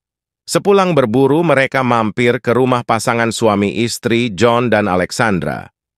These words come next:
Mereka pun mulai makan dan minum sambil berbincang-bincang.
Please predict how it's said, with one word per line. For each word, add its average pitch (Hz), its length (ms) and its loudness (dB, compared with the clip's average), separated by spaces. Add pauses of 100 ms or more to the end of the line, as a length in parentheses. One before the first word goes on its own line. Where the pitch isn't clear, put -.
(260)
Mereka 156 400 0
pun 190 160 2
mulai 143 320 2
makan 135 480 0
dan 110 160 2
minum 131 320 0
sambil 117 400 0
berbincang-bincang. 110 1400 0